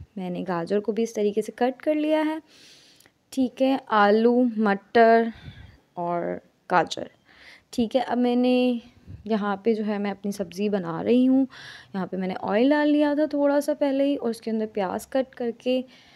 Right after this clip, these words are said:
मैं इसको फ्राई कर रही हूँ हल्का सा ऑयल में। जैसे नॉर्मल कोई भी आप सालन बनाते हैं, same as it is मैं ये सालन उसी तरीके से बनाती हूँ। मसालों को जितना आप कम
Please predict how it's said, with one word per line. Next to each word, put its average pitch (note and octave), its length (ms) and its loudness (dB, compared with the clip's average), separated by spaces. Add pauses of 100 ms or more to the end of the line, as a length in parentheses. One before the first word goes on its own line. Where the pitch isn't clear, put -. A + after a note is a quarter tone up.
(160)
मैं G3 120 -6
इसको G3 220 -10
फ्राई F#3 380 -2
कर C#4+ 260 4
रही C#4 220 4
हूँ C#4+ 220 0 (340)
हल्का G#3+ 280 -2
सा A3 140 -6
ऑयल G3 200 0
में। A3 120 -2
जैसे B3+ 200 -2
नॉर्मल C#4+ 440 2
कोई D4+ 180 0
भी C4+ 100 -2
आप C4 160 0
सालन A3+ 360 2
बनाते G#3+ 360 0
हैं, B3 60 0
same D#4+ 500 2 (380)
as G#3+ 300 6
it A#3+ 80 0
is B3+ 140 6
मैं B3 120 4
ये B3 100 4
सालन A3 380 2
उसी A3+ 180 -2
तरीके A3+ 300 2
से A#3+ 100 2
बनाती G#3+ 420 2
हूँ। B3 80 2
मसालों A#3 500 2
को D4+ 120 0
जितना C4+ 680 0
आप D4+ 140 -8
कम B3 360 2